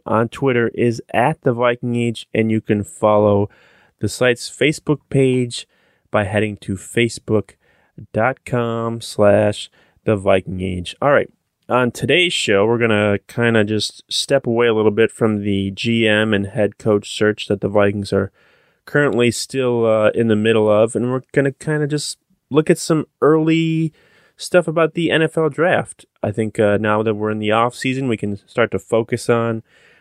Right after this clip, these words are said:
that, the roster. It's kinda hard to predict what the Vikings might do, given that they don't have a G M and a head coach and what sort of direction they might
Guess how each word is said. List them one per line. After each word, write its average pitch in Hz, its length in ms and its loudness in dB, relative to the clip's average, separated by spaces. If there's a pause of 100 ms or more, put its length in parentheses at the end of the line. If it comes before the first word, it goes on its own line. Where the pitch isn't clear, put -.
(140)
that, 110 580 -2
the 104 160 0
roster. 117 560 0
It's - 140 -8
kinda 147 240 -2
hard 131 180 0
to 127 60 2
predict 123 420 0
what 120 220 0
the 110 80 4
Vikings 110 340 2
might 104 200 2
do, 113 260 0
given 107 240 0
that 101 100 0
they 101 240 0
don't 107 240 2
have 113 160 -2
a 110 60 0
G 110 200 -4
M 113 140 0
and 113 100 0
a 113 60 0
head 113 200 -2
coach 120 360 2
and 98 260 -4 (420)
what 101 160 0
sort 104 180 0
of 101 120 0
direction 110 300 0
they 104 80 -4
might 107 300 -2